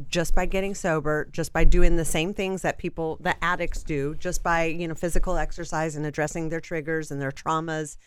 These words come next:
and everything else. And they walk out the door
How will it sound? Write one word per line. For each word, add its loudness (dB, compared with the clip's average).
and 2
everything 4
else. 4
And 2
they 4
walk 0
out 0
the 0
door 2